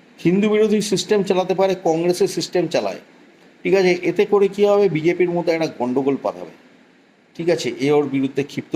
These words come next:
হয়ে যাবে, বিজেপির মধ্যে একটা গণ্ডগোল হবে। তারপরে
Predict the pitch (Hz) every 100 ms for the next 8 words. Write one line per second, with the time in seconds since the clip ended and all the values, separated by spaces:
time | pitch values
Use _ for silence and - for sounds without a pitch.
0 | 131 135 131 131 135 - _ _ - 113
1 | 135 139 135 135 127 131 127 120 123 139
2 | 139 131 123 123 - _ _ _ _ _
3 | _ _ - 127 131 160